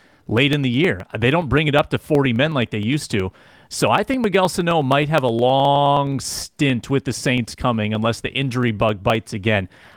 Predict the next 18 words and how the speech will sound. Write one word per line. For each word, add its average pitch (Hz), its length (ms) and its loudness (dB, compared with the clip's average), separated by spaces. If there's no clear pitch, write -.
I, 117 180 2
I 151 140 2
don't 202 200 0
really 180 240 2
care 165 360 0
to 170 80 -2
see 156 200 -2
more 151 260 0
of 170 120 -4
him. 190 180 -2
I 147 80 2
don't 151 120 0
know. 139 120 2
How 117 80 0
do 123 80 -4
you 127 80 -2
feel, 98 260 -2
Luke? 92 180 -6